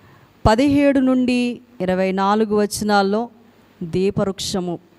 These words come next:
ఇరవై ఐదు నుండి ఇరవై తొమ్మిది వచనాల్లో ధూప వేదిక మనకి కనబడుతోంది. ఇది మనము ధ్యానించాలి అంటే,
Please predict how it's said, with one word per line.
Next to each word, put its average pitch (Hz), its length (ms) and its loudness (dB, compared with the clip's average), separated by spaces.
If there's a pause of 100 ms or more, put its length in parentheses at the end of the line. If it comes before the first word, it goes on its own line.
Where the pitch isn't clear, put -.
(1000)
ఇరవై 285 220 2
ఐదు 285 280 6
నుండి 262 320 2
ఇరవై 240 260 4
తొమ్మిది 226 360 2
వచనాల్లో 202 960 2 (420)
ధూప 202 460 2 (360)
వేదిక 180 680 -2 (200)
మనకి 175 340 -4
కనబడుతోంది. 175 840 -2 (1300)
ఇది 294 140 4
మనము 277 340 6
ధ్యానించాలి 240 1200 2
అంటే, 202 560 2